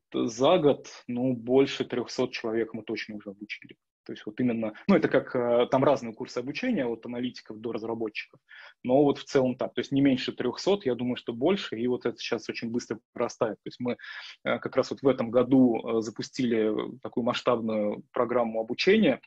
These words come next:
Еще щас, э, в ближайшее время два учебных центра внешних тоже подключатся к, э,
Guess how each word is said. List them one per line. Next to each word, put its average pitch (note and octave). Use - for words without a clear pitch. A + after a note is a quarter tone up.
Еще A#2+
щас, -
э, A2+
в G#2+
ближайшее A#2+
время A#2+
два A#2
учебных A#2
центра A2+
внешних C3+
тоже A2+
подключатся -
к, -
э, A2